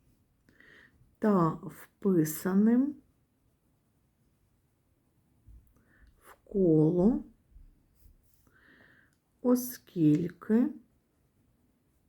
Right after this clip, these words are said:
коло проходить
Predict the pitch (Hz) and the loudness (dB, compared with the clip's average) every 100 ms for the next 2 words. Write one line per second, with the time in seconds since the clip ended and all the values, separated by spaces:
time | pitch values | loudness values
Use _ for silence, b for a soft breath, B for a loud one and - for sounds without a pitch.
0 | _ _ _ b b b b b b b | _ _ _ b b b b b b b
1 | _ _ - 180 151 151 160 208 302 - | _ _ -4 0 2 2 0 0 -2 -10
2 | _ _ _ _ _ _ _ _ _ _ | _ _ _ _ _ _ _ _ _ _
3 | - - 220 220 - - 156 151 156 156 | -8 0 0 0 -8 -4 0 0 0 0
4 | 240 - - - | 0 -4 -16 -20